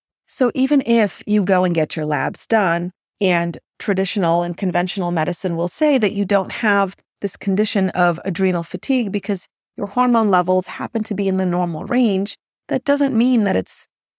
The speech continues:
all in your head. And it doesn't mean that you can't benefit from treatment to help reduce the physiological stress on your body because of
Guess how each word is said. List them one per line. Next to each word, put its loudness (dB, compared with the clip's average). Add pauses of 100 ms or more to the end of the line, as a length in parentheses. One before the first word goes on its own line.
all 2
in 2
your -2
head. -10 (340)
And 4
it 0
doesn't -2
mean 2 (260)
that -2 (180)
you -2
can't -2
benefit 0
from 0
treatment -4 (220)
to -6
help -2
reduce 0 (300)
the 0
physiological 0
stress -2
on -2
your 0
body 2
because -2 (100)
of 2